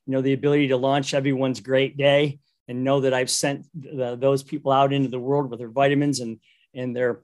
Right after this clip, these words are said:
fourteen ingredient protein <laughs> shake that I give them every day. So it's just kind of a,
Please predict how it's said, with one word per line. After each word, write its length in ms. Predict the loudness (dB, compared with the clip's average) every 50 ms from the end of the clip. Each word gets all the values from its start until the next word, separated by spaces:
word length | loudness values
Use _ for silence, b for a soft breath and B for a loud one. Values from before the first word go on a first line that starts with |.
| _ _ _
fourteen 460 | -4 -4 -4 -4 -2 0 0 2 2
ingredient 640 | 2 0 0 0 0 0 0 -2 -2 -6 -12 -10
protein 400 | -4 -2 -2 -2 0 0 -2 0
<laughs> 0 |
shake 360 | 0 0 2 2 2 0 0
that 120 | -2 0 2
I 100 | 2 2
give 180 | 2 0 -2
them 140 | 0 0 0
every 220 | 0 0 -2 -4 -2
day. 240 | 0 2 2 2
So 380 | 0 0 0 2 0 0 0 b b b b b b b b b -4
it's 120 | -2 0
just 220 | 2 2 2 2 2
kind 220 | 2 4 4 4
of 80 | 4 6
a, 220 | 6 4 4